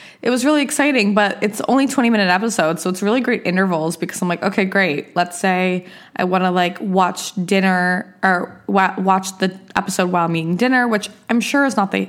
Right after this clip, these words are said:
healthiest thing in the world. Probably experts say to not do that, but I love to just sit in front of the T V. I live alone. Like, I like to just sit in front of the T V and watch an episode. Like, y'all can fucking judge me, okay?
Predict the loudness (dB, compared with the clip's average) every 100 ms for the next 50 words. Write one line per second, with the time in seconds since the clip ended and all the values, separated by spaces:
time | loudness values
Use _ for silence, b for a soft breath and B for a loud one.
0 | -8 -4 -4 0 -2 0 0 0 0 2
1 | 2 2 0 -6 -4 -2 0 2 2 0
2 | -4 -4 0 0 0 -2 -2 -2 0 0
3 | 2 0 0 -2 -2 B B B B B
4 | 0 2 0 -2 -2 0 0 2 0 0
5 | 0 0 0 2 2 2 2 2 2 2
6 | 2 2 0 -2 0 0 0 -2 -4 -6
7 | -4 -2 0 0 -2 0 0 0 0 0
8 | 0 0 -2 -2 -2 -2 -2 -2 0 -2
9 | -4 -6 -2 -2 0 -2 -2 -2 -2 -2
10 | -4 -4 -4 -2 -2 -2